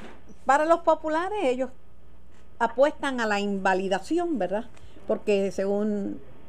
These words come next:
ellos nos resta, eh, gobierno propio y, y dignidad.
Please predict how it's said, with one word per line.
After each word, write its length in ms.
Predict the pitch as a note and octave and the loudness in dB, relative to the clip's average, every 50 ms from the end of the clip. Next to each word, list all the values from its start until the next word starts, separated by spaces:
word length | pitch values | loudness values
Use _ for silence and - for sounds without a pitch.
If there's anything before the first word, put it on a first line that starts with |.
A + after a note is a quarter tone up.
| - - - - | -12 -12 -6 0
ellos 240 | G#3+ G#3+ G#3 A3+ A3 | 0 2 2 4 2
nos 200 | G#3+ G3 F#3+ F3+ | 2 2 0 0
resta, 520 | G3+ G#3+ A3+ A3+ - - G3+ F#3 F#3 F#3 - | 2 0 0 0 -2 0 2 2 2 0 0
eh, 460 | F#3+ F#3 F3 E3+ E3+ E3+ E3 - - - | -2 -2 0 0 0 -2 -2 -4 -6 -8
gobierno 600 | F#3 E3+ F#3 G3 F#3 F#3+ G3 F#3 F3+ F#3 F3 F3 | -4 0 2 2 2 4 2 2 2 0 -2 0
propio 480 | - C4+ D4 C4 - - G3+ F#3+ F3+ | 2 2 2 2 2 0 2 2 2
y, 280 | F3 E3+ E3 E3+ F3+ F#3+ | 2 2 0 -2 -4 -6
y 60 | - G3 | -6 -4
dignidad. 480 | F3+ F#3 F#3 F#3+ G3+ G#3 A#3 C#4+ D4+ | -4 -2 -2 0 0 2 2 0 -2